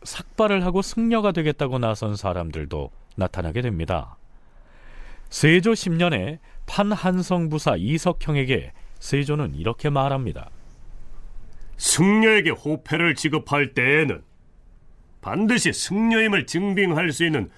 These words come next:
Speaker 2: 도첩을 받은 다음이라야 비로소 호패 발급을 허락해야 하는데 근래에는 죄를 피하거나 군역으로부터 도망하려는 자들이 머리를 깎고 있다 하래.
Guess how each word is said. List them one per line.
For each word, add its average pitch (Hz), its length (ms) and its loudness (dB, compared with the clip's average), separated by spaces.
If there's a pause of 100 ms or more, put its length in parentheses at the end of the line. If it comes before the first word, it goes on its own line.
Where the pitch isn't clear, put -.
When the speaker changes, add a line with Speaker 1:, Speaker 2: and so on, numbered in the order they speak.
(140)
Speaker 2:
도첩을 165 680 0
받은 190 440 0
다음이라야 202 800 4 (800)
비로소 135 320 0
호패 147 500 -2
발급을 135 460 0
허락해야 139 720 0
하는데 185 460 2 (1400)
근래에는 233 680 2 (500)
죄를 185 640 4
피하거나 170 680 2 (640)
군역으로부터 185 840 2
도망하려는 190 720 2
자들이 175 380 0 (200)
머리를 185 640 2
깎고 233 340 0
있다 233 320 2
하래. 185 320 2